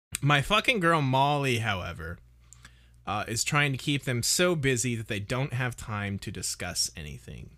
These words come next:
She wants to know what they're doing, why they're dropping out of school, but no one will tell her. She corners Harry alone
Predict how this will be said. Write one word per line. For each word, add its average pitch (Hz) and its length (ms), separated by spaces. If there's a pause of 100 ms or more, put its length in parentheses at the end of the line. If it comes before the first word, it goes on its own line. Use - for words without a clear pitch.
(1000)
She - 160
wants 185 360
to 175 80
know 135 580 (560)
what 180 240
they're 156 160
doing, 113 420
why 135 280
they're 131 100
dropping 107 400
out 92 100
of 92 80
school, 85 560 (240)
but 87 240
no 104 220
one 98 400 (160)
will 98 160
tell - 400
her. - 240 (840)
She 104 640 (420)
corners 165 600
Harry 98 560
alone 92 580